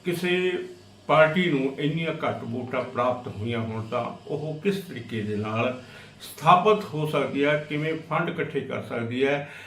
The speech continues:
ਤੇ ਉਹਨਾਂ ਫੰਡਾਂ ਨੂੰ ਕਿਸ ਤਰੀਕੇ ਦੇ ਨਾਲ ਚੋਣਾਂ ਵਿੱਚ ਇਸਤੇਮਾਲ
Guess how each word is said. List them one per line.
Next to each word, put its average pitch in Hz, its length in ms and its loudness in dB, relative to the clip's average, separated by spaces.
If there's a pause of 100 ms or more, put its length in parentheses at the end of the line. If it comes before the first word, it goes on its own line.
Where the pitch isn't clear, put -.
(180)
ਤੇ 190 140 4
ਉਹਨਾਂ 214 360 4
ਫੰਡਾਂ 127 640 0 (140)
ਨੂੰ 139 300 2
ਕਿਸ 196 260 2
ਤਰੀਕੇ 139 420 -4
ਦੇ 120 160 -2
ਨਾਲ 120 300 0
ਚੋਣਾਂ 113 280 0
ਵਿੱਚ 107 180 -6
ਇਸਤੇਮਾਲ 110 880 -2